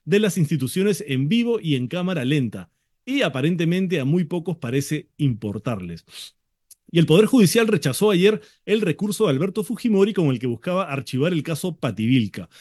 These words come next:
Fujimori continuará siendo investigado por el caso Pativilca por los presuntos delitos de homicidio calificado y asesinato. La Cuarta Sala Penal Superior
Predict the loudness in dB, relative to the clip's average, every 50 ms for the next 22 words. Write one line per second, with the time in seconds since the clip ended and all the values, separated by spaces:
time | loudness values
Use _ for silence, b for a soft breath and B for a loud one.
0 | B B B -2 -2 0 2 4 4 6 4 4 2 2 2 4 4 4 2 2
1 | 2 2 0 0 0 -2 0 0 0 -2 -2 -4 -4 -4 -2 -2 -2 -2 -2 -4
2 | -4 -4 -6 -6 -6 -6 -6 -4 -2 2 2 2 2 2 0 -4 -4 -2 -4 -6
3 | -6 -6 -8 -8 -6 -6 -4 -2 0 2 2 4 4 2 2 0 -2 0 0 -2
4 | -2 B B B B B _ 2 4 6 6 4 4 2 0 0 2 2 2 2
5 | 0 0 0 -4 -4 -4 -2 -2 -2 -2 -2 -2 -2 0 0 0 0 -4 -6 -4
6 | -2 -2 -2 -2 -2 -6 -10 -14 -14 _ -12 -12 -8 0 2 2 2 2 0 -2
7 | -2 -2 -2 -2 -2 -2 -2 -2 -2 -2 -2 -2 -4 -4 -4 -2 0 0 0 0
8 | -2